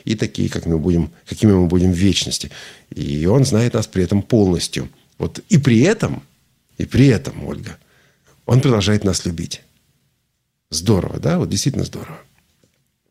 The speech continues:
Юрий продолжает мысль, он пишет: «Иисус пришел с небес, чтобы упразднить плотское и земное, сделал нас гражданами небес». Э, да, но пока,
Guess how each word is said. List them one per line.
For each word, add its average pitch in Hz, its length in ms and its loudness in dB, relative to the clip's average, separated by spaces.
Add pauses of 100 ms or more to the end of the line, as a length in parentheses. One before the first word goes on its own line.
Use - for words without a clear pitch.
(760)
Юрий 98 460 4 (180)
продолжает 87 500 0
мысль, 120 300 4
он 82 100 0
пишет: 87 340 -2 (600)
«Иисус 139 400 2
пришел 117 460 2
с - 140 -4
небес, 120 520 2
чтобы 107 360 0
упразднить 120 1000 2
плотское 127 540 0
и 104 160 0
земное, 104 540 2 (460)
сделал 117 500 2
нас 113 260 0
гражданами 104 760 0
небес». 98 560 2 (600)
Э, 98 260 2
да, 113 240 0
но 110 160 4
пока, 160 640 -2